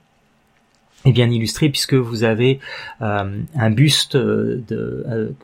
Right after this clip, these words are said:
qui se présente comme un buste indigène sur une publicité pour, euh, Coca-Cola, et, euh, vous avez, vous voyez donc une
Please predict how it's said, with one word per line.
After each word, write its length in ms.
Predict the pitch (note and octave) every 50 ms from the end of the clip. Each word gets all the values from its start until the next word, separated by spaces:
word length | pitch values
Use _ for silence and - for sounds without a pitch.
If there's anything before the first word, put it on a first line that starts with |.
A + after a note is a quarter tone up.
| _ - _ _ _ _ _ _ -
qui 140 | - - -
se 140 | - - A2 G2+ A2 B2 - _ - - -
présente 440 | - - B2+ B2 A2 C#3+ D3 C#3 C#3
comme 140 | - A#2+ A2
un 80 | A2+
buste 240 | A2 A2 A#2 - -
indigène 640 | A#2+ A2+ A2 A2+ A#2+ A2 B2 C#3+ D3+ D#3+ D#3 D3 C3+ - - - - -
sur 180 | - - - B2+
une 60 | A#2
publicité 540 | G#2+ - B2+ A#2+ A2 - - - - C3 A#2+
pour, 280 | - A#2+ A2+ G#2+ A2
euh, 140 | G#2 G2 F#2+
Coca-Cola, 720 | F#2+ - A#2 G#2+ - G#2 - - A2 G#2+ A#2+ C3+ D3+ D#3 C#3+ - - - - - - - - -
et, 300 | B2 A2+ A#2+ A#2+ A#2+ -
euh, 240 | B2 G#2+ G#2 G2+ G2+ G2+ G2 G2+ G2+ G#2 A2+ D#3+ F3 E3 B2
vous 140 | G#2+ F#2+ G2+
avez, 80 | G#2 G#2
vous 80 | A2
voyez 280 | G#2 G2+ G#2 G#2 A2+ A2+
donc 280 | G#2+ G#2+ G2 - - A2 G#2 -
une 160 | A2 G#2+ G#2+